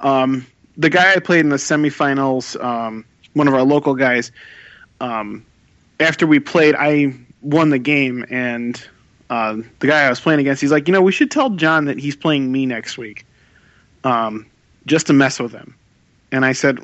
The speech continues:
"Well, if that's what you wanna do." So for the last week, we've been telling him, it's like, "Dude, you're playing Cam next week, and he's got Glotkin and twelve Minotaurs, and he's gonna roll over you," 'cause he rolled over me.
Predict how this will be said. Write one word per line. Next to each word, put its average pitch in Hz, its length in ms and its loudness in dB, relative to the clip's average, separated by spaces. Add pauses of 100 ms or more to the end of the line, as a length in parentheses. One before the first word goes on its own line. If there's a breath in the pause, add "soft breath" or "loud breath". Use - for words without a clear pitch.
"Well, 160 180 0
if 196 80 -2
that's 208 180 0
what - 100 -8
you 170 120 2
wanna 175 300 2
do." 127 320 -4 (600 loud breath)
So 147 280 2
for 147 120 -4
the 151 60 2
last 156 240 2
week, 160 160 2
we've 147 100 0
been 139 160 0
telling 156 300 0
him, 139 80 0
it's 131 120 -4
like, 131 220 -4
"Dude, 143 260 4
you're 131 100 0
playing 143 500 0 (480)
Cam 165 380 2
next 139 340 -2
week, 131 320 2
and 127 160 -2
he's 135 180 2
got 123 300 2
Glotkin 139 600 0
and 123 120 -4
twelve 131 300 0
Minotaurs, 123 760 -2
and 127 60 -8
he's 123 120 -12
gonna 127 220 -8
roll 131 320 2
over 127 220 2
you," 127 280 2
'cause 127 140 -2
he 135 100 2
rolled 214 300 2
over 151 260 0
me. 135 360 -10